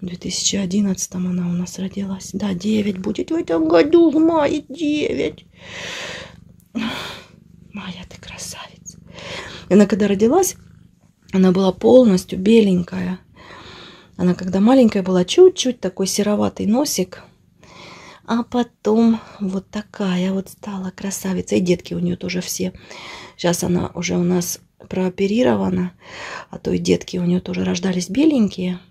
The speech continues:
А потом вот ушки тёмненькие становились. Да, моя хорошая.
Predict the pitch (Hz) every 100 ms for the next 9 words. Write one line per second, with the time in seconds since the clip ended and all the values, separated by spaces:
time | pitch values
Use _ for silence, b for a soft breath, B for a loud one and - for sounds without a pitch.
0 | _ 226 220 190 208 220 185 214 294 -
1 | - - 226 214 202 196 190 - 190 190
2 | 185 180 175 - _ B B B B B
3 | B B B B _ _ _ _ 277 277
4 | 262 226 180 170 180 180 170 - - 185